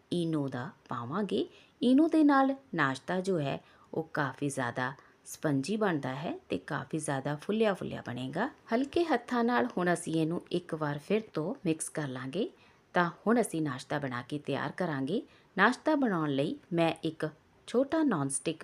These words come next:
ਪੈਨ ਗੈਸ 'ਤੇ ਰੱਖ ਲਿਆ ਹੈ। ਹੁਣ ਅਸੀਂ ਇਸ ਵਿੱਚ ਦੋ ਚਮਚ ਤੇਲ ਪਾਵਾਂਗੇ ਤੇ ਗੈਸ ਦੀ ਫਲੇਮ ਨੂੰ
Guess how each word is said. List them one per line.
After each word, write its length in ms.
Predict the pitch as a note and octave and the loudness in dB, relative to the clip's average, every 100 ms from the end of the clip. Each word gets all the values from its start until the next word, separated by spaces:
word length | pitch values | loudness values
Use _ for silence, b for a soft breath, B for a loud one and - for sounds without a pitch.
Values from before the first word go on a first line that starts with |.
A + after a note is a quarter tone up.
| - | -2
ਪੈਨ 260 | C#3 B2+ F#3 b b - | 0 0 -4 b b 0
ਗੈਸ 180 | D3+ C#3+ | 0 0
'ਤੇ 160 | - | -6
ਰੱਖ 300 | C3+ C3+ - | -6 -8 -4
ਲਿਆ 180 | G3+ F3 | 0 0
ਹੈ। 160 | D#3 D4 | 0 2
ਹੁਣ 160 | B3+ D#4+ | 4 4
ਅਸੀਂ 180 | D#4+ D4+ | 4 2
ਇਸ 140 | C4 | 4
ਵਿੱਚ 240 | A3+ A3+ | 0 0
ਦੋ 260 | G#3 - F#3 | -2 2 2
ਚਮਚ 460 | - G#3 E3 D#3 D3+ - | 2 0 2 -2 -4 -2
ਤੇਲ 200 | D3 F3 | 0 0
ਪਾਵਾਂਗੇ 600 | - F3+ C3+ C3+ D3 C4+ G4 | 0 -4 -4 -4 -2 -2 0
ਤੇ 80 | G#3+ | -2
ਗੈਸ 340 | D#3+ D#3 C#3+ | 0 0 0
ਦੀ 140 | - D#3+ | -2 -2
ਫਲੇਮ 300 | C#3+ C#3 C3 | 0 0 0
ਨੂੰ 200 | F3 | -2